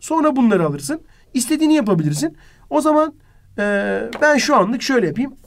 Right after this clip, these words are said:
Bununla bunu alalım. Bakalım ne olacak?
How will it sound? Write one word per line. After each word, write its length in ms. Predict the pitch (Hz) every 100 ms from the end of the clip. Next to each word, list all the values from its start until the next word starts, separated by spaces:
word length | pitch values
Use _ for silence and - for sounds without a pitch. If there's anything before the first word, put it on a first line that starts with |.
| _
Bununla 580 | 220 262 180 180 262 269 - -
bunu 200 | 240 240
alalım. 400 | 190 160 139 - _ _ - - - - - 196
Bakalım 380 | 220 220 226
ne 40 | 220
olacak? 380 | 202 147 196